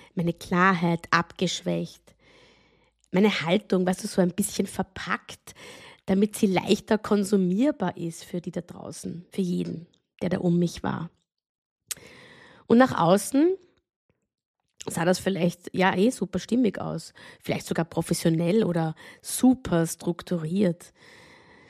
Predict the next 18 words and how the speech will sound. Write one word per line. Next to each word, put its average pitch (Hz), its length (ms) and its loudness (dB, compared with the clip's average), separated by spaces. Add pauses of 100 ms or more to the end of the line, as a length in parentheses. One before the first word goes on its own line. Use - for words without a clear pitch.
(1160)
Ja, 170 280 0
aber 180 200 0
innen 202 520 4 (2250)
war 175 240 2
da 190 100 6
dieses 185 360 0
Gefühl 202 380 0
von, 185 440 0 (1300)
ich - 240 -8
bin 220 160 0
irgendwie 226 380 2
nicht 214 240 0
ganz - 320 -2
ich. - 360 -8 (1160)
Und 202 140 4
das 202 120 4
Verrückte - 480 0
ist, - 500 2